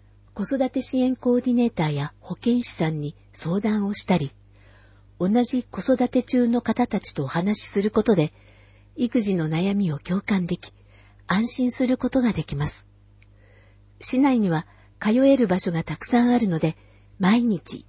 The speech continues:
充実しています。りくくんとお母さん。人との関わりを持てます。近所に住む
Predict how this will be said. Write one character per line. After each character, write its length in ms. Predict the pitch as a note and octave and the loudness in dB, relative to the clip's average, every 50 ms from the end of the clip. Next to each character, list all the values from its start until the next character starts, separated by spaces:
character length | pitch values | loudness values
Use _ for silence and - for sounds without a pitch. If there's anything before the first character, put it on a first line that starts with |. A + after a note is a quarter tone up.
| - | -4
充 220 | - E3+ F3 G3+ G#3+ | -2 2 2 2 2
実 320 | - G#3+ F#3 - - F3+ | 0 -2 -2 -2 -2 -2
し 80 | - - | 0 2
て 100 | - E3+ | 2 2
い 80 | D#3+ | 2
ま 140 | D3+ D3 D#3 | 2 0 0
す。 260 | - - - - - _ _ _ _ _ - _ _ _ _ _ _ _ _ _ _ _ _ _ _ - - - - - _ _ _ - - - _ _ _ - - _ - _ - _ - _ _ - - _ _ - | 0 -2 -6 -10 -16 _ _ _ _ _ -20 _ _ _ _ _ _ _ _ _ _ _ _ _ _ -20 -20 -20 -20 -20 _ _ _ -20 -20 -20 _ _ _ -20 -20 _ -20 _ -20 _ -20 _ _ -20 -20 _ _ -2
り 120 | B3+ C4+ - | -2 -2 0
く 180 | - D4+ C4+ | 2 0 0
く 200 | - - G#3 F#3 | 0 0 -4 -4
ん 60 | D#3+ | -4
と 300 | - - - C#3 D#3 - _ _ - | -4 -8 -8 -8 -8 -12 _ _ -10
お 80 | - | -10
母 240 | - - F#3 F3 D3+ | -4 0 0 0 0
さ 160 | - - C3+ | 0 -4 -6
ん。 60 | B2+ - _ _ _ _ _ _ _ _ _ _ _ _ _ _ _ - - - _ _ _ - _ _ _ _ _ _ _ _ _ - | -8 -8 _ _ _ _ _ _ _ _ _ _ _ _ _ _ _ -20 -20 -20 _ _ _ -20 _ _ _ _ _ _ _ _ _ -20
人 280 | - - - - C4+ B3+ | -18 -14 -4 -4 -4 -2
と 160 | - D4 C4+ | 0 0 0
の 160 | B3+ A3 F#3 | 2 0 -2
関 360 | - - - - - G3 G3+ | -4 -8 -8 -2 0 0 2
わ 80 | G#3+ A3+ | 2 0
り 160 | G#3 G3+ G3+ | 2 2 2
を 100 | G3+ F#3 | 2 0
持 120 | E3 E3 | -2 -2
て 120 | - E3 D3+ | -2 -2 -2
ま 140 | D3 D3+ C#3+ | 0 0 -2
す。 200 | - - - _ _ _ _ _ _ - - _ - - - - - - - - - - _ - - - _ - | -4 -6 -8 _ _ _ _ _ _ -20 -20 _ -20 -20 -20 -20 -20 -20 -20 -20 -20 -20 _ -20 -20 -20 _ -12
近 260 | - - C#4+ C#4+ C#4+ - | -4 -2 0 0 2 2
所 100 | B3+ A3 | 2 2
に 140 | G3 F#3+ | 2 0
住 280 | F3+ - - G3+ F3+ | -2 -2 -2 -2 -2
む 40 | E3 | -2